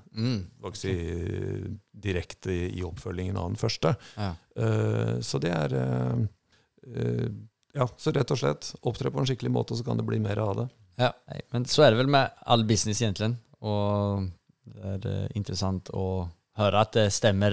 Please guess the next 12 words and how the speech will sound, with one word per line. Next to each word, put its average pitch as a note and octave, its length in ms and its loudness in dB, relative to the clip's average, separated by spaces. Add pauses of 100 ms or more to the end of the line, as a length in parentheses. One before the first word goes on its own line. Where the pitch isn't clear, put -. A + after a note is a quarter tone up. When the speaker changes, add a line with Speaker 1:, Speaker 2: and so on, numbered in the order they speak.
(140)
Speaker 1:
even, G2+ 340 2
eh, G2 200 4
på A#2 220 2
den A2 120 10
her A2+ 220 8
<laughs> A2+ 100 8
nivån. A#2 440 4 (800)
Ehm, A2 500 2 (440)
om, B2 360 4
ehm, A#2+ 680 6 (460)
vi, A2+ 600 2
eh, G#2+ 800 4